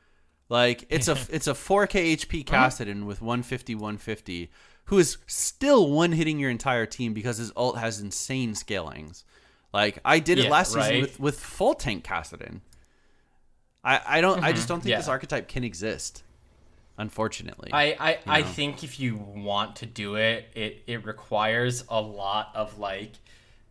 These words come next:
Speaker 3: unique interactions or, like, only X characters can get this item, and that's really tough.
Speaker 1: Yeah.
Speaker 3: Uh, it's, it's really hard to balance it well, and I think what that ultimately comes to is that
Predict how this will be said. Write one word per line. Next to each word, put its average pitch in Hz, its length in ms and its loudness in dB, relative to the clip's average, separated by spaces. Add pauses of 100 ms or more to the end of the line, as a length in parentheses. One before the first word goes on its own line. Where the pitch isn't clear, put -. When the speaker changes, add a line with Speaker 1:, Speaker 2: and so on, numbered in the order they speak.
(420)
Speaker 3:
unique 123 640 -2
interactions 165 880 0
or, 120 100 -4
like, 107 320 -2 (140)
only 127 520 0
X 110 300 -2
characters 110 600 -6
can 110 200 -8
get 107 320 -6
this 107 220 -10
item, 120 480 -2
and 113 320 -8
that's 110 380 -4
really 104 520 -12
tough. - 600 -8 (340)
Speaker 1:
Yeah. 76 440 -4
Speaker 3:
Uh, 101 580 -2 (160)
it's, 123 360 -6 (260)
it's 156 240 -4
really 180 280 -4
hard 123 400 2
to 123 100 -6
balance 113 640 -4
it 104 160 -10
well, 107 420 -2
and 110 160 -6
I 110 60 -2
think 117 320 -8 (400)
what 113 200 -2
that 110 140 -2
ultimately 104 440 -8
comes 110 340 -8
to 135 200 -4
is 120 120 -6
that 104 420 -4